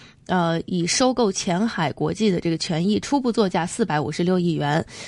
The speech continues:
人民币。呃，里昂呢，大摩还有里昂、大摩，它是均都唱淡这个事情呢。H 股股价今天有跌百分之三，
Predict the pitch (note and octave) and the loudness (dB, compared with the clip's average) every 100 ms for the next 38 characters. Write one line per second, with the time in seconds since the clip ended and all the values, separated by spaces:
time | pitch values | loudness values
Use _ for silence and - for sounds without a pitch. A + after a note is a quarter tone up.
0 | - - - F3+ G#3 A#3 A#3 B3+ - - | -16 -4 2 4 4 4 4 2 2 2
1 | G3+ F#3 F3 F3+ A#3 B3+ A3+ A3+ E3+ E3 | 2 4 4 4 2 2 2 0 0 0
2 | F3 F3 D#3+ - - G3+ F3+ F3+ G#3+ C4+ | 0 0 -4 -6 -2 2 4 2 2 2
3 | A#3+ F#3 F3 - G3 F#3 G3+ G#3 G#3 G#3 | 2 2 -2 -2 -2 -2 0 2 2 -2
4 | - B3+ G#3 F#3 F#3 F3 E3+ - - F#3 | -2 0 0 2 0 0 0 -2 -2 -2
5 | F3+ E3 D#3+ F#3+ - - E3 - D3 E3 | 0 0 2 0 0 -2 0 -2 0 0
6 | - F#3+ F#3+ F#3 - F#3 F#3 - F3 F3 | 2 2 2 2 2 0 0 0 0 -2
7 | F3+ - G#3+ | -2 2 2